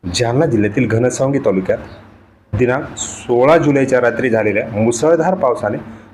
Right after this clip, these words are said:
अक्षरशः थैमानच घातले असून, तालुक्यातील शेकडो शेतकऱ्यांचे खरीप हंगामाचे गणित जे आहे ते पूर्ण कोलमडले. चार दिवस उलटूनही गेले, तरीही अनेक गावातील शेतात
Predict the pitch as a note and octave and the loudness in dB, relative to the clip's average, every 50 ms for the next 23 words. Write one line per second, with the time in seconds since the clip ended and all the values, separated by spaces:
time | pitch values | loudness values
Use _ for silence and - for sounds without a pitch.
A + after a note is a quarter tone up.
0 | - - B2 C3+ - - - E3 - - - C#3+ - - - - - - - B2 | -4 -2 -2 -2 0 2 0 0 0 2 -2 -2 -4 -4 -10 -16 -16 -6 -2 0
1 | B2+ C3 C3 C3+ D3 F3+ F#3+ D3+ A#2+ A#2 A2+ - A#2 A2 G#2+ G#2 - C3 D3+ - | 0 2 2 2 2 2 2 0 0 -2 -2 -2 0 -2 0 0 -2 -4 -4 -6
2 | - - - - - - _ _ _ _ _ _ _ _ - B2 B2+ C#3+ D3 D3 | -10 -16 -20 -20 -20 -20 _ _ _ _ _ _ _ _ -2 0 2 2 2 2
3 | C#3+ A#2 - D3 D#3 E3 - - - - - - - - - _ _ - - - | 0 0 0 0 -2 -2 -4 -8 -14 -20 -20 -20 -20 -20 -20 _ _ -10 -8 -6
4 | - - - D3 D3 D3 D#3+ E3+ E3+ - - D3 D3 - C3 B2+ B2 A#2+ A2+ A2 | -4 -2 0 -2 0 0 2 2 2 2 2 0 -2 0 0 2 2 2 2 2
5 | A#2+ C#3+ - - - - - - - - - - _ - - - - F#3+ F#3+ F#3+ | 0 -2 -2 -4 -10 -18 -20 -20 -20 -20 -20 -18 _ -8 -4 0 2 2 2 0
6 | - B2 B2+ B2+ B2+ B2 B2 A#2 A2 A#2+ C#3+ C#3+ - - - - G#2+ G2+ A#2 B2+ | -2 -2 0 0 0 0 0 -2 0 -2 -4 -4 -4 -10 -16 -14 -10 -2 -2 0
7 | B2+ C3+ C3 - B2 B2 A2 A2+ A2 A2+ A#2+ A2 - C3 C3+ D3 C#3+ D3 C#3+ B2+ | 2 2 0 0 0 0 0 0 0 -2 -2 -2 0 0 0 0 0 0 0 0
8 | A#2+ A2+ G#2+ G2 F2+ F2+ E2 E2+ - - - - - - - - - - - - | 2 2 2 2 0 0 -2 -4 -6 -10 -16 -20 -20 -20 -20 -20 -18 -18 -18 -18
9 | - - - - - - C3+ C3 C#3 C#3 C#3 C#3+ D3 D3 C#3+ C#3+ C3+ B2+ B2+ D3+ | -20 -20 -20 -16 -4 0 2 2 2 2 4 4 4 4 4 4 0 2 2 2
10 | C#3+ C3+ C3+ D3 C#3+ - B2 G#2+ G#2+ G2+ - - - C3 C#3 D3 C#3+ D#3 F3+ F#3+ | 2 4 2 2 2 2 0 0 0 -2 -4 -2 0 2 4 4 4 4 2 0
11 | F3 - B2 C3 C#3 E3 F3+ F3+ - C#3+ C3+ C3+ C3 C3 C3 C3+ C3+ C3 - - | -2 -4 -4 -2 0 0 0 0 2 4 4 4 4 4 0 -2 -2 -4 -6 -8
12 | - - - - - - B2+ A#2+ - A2 A2+ A#2+ | -6 -4 -4 -4 -2 0 -2 -2 0 0 -2 -2